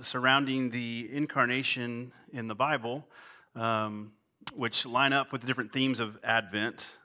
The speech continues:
so hope, peace, joy, and love. Uh, first, we dove into the story of Zechariah, who's the father of John the Baptist, a-, and his song of hope at the birth of his son. Uh, he even declared over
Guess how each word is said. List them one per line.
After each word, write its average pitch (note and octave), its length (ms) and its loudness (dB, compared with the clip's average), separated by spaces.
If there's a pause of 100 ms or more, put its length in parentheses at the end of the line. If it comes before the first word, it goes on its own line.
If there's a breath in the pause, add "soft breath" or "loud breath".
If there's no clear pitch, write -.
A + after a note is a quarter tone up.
so G2 240 -6
hope, B2 400 -2
peace, A2+ 280 -6
joy, A2 460 -2
and G#2 220 -8
love. A#2 360 2 (540 loud breath)
Uh, F#2+ 100 0
first, F3 380 6
we C#3 80 -2
dove C#3 160 6
into C#3 160 0
the B2+ 60 0
story C3 320 2
of A2 80 -4
Zechariah, C3 720 4 (160)
who's A2 120 -8
the A2 60 -16
father A#2 420 2
of G#2 300 -4
John A#2 220 0
the G#2+ 80 -6
Baptist, G#2+ 720 0 (480 loud breath)
a-, - 20 0
and A#2 240 0
his C#3 140 2
song D#3 180 6
of B2+ 120 0
hope E3+ 360 2 (300 loud breath)
at A2+ 100 -4
the A#2 80 -4
birth B2+ 240 0
of A2+ 100 -6
his G#3 240 0
son. G#2 440 -2 (560 loud breath)
Uh, - 100 -8
he G#2 100 -6
even C3 160 0
declared C3 540 2
over A#2+ 380 0